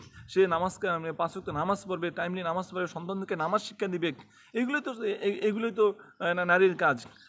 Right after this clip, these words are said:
নারীরা যখন, স্বামী যখন তার মা-, মানে, মা-, মা-, যে ঘর থে-, ঘর থেকে যাবে, বিভিন্ন জায়গায় কর্মস্থলে চলে যাবে, বিভিন্ন জায়গায় যাবে, তখন নারীর কাজ কি? নারীর কাজ হলে যে তার সন্তানদেরকে,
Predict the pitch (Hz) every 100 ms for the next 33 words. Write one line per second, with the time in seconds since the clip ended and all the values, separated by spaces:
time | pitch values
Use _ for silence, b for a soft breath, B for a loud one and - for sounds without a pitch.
0 | - 196 202 180 185 190 170 196 196 196
1 | 196 190 180 175 156 165 160 165 165 175
2 | 151 B B 170 156 156 151 156 151 147
3 | 160 156 165 170 156 135 165 165 190 170
4 | 170 180 160 175 185 165 170 170 170 165
5 | 180 - 180 180 170 165 165 156 190 185
6 | 175 165 165 156 165 170 160 214 196 180
7 | - 156 170 190 208 170 180 180 175 B
8 | B 151 160 175 170 170 196 190 180 180